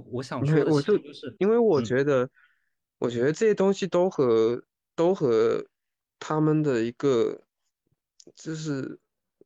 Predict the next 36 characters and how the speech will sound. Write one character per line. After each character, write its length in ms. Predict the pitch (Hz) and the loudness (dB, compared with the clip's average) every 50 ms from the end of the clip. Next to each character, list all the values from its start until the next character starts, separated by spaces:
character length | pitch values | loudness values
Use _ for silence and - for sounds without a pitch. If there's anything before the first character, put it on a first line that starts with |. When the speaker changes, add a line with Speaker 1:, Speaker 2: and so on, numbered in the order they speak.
| _ _ _ _ _ - - - - _ _ _ _ _ _ _ _ - - _ _ _ _ _ _ _ _ _ _ _ _ _ | _ _ _ _ _ -20 -20 -20 -20 _ _ _ _ _ _ _ _ -20 -20 _ _ _ _ _ _ _ _ _ _ _ _ _
Speaker 2:
就 100 | - 175 | -6 -6
是 140 | 165 - 175 | -4 -4 -4
效 380 | 160 - - - 214 190 156 131 | -4 -4 -2 -2 0 0 0 -2
果， 260 | - 117 76 71 - | -2 -4 -4 -4 -6
就 120 | - 160 | -6 -6
是 160 | 165 175 160 151 | -4 -4 -4 -4
他 160 | - 165 165 | -4 -4 -2
们， 320 | 165 165 156 151 151 151 - - | -2 0 0 0 -2 -4 -6 -8
他 120 | - - | -4 -2
们 140 | 160 160 160 | 0 0 0
做 260 | 151 - 175 165 156 | 0 0 2 2 2
一 40 | 143 | 2
件 120 | 147 143 139 | 2 0 -2
事 220 | - - - 151 | -2 -2 -2 -2
情， 300 | 139 - - 107 92 - - | -2 -2 -4 -6 -6 -8 -10
他 120 | - 139 135 | -10 -6 -4
们 100 | 135 135 | -4 -4
所 540 | - - - - 120 95 - - - - - - | -6 -6 -6 -4 -4 -4 -4 -4 -8 -10 -8 -4
得 120 | 107 101 | -2 0
到 140 | 113 143 143 | 0 0 0
的 80 | 131 127 | -2 -2
回 300 | - - - 92 - 117 | -2 -2 -2 -2 0 0
报 220 | 143 147 135 117 | -2 -2 -2 -2
是 120 | - - - | -4 -6 -10
挂 260 | - - 156 135 117 | -8 -6 -4 -4 -4
钩 260 | 104 - 101 95 87 | -4 -6 -6 -6 -6
的 100 | - - - - | -6 -8 -12 -14
吧。 80 | - - _ _ _ - | -20 -20 _ _ _ -10
就 100 | 170 170 | -8 -6
是 140 | 170 175 | -4 -4
比 100 | 151 - | -4 -4
如 100 | 90 78 117 | -4 -4 -6
说， 300 | - - 127 120 117 151 - - - - - - _ _ _ | -6 -6 -6 -6 -6 -8 -10 -16 -20 -20 -20 -20 _ _ _
嗯， 340 | - - 117 107 107 107 107 - _ _ - | -6 -4 -4 -4 -4 -6 -8 -12 _ _ -6
就 100 | - 160 | -4 -4
是 260 | 156 - 139 120 - | -2 -4 -4 -6 -6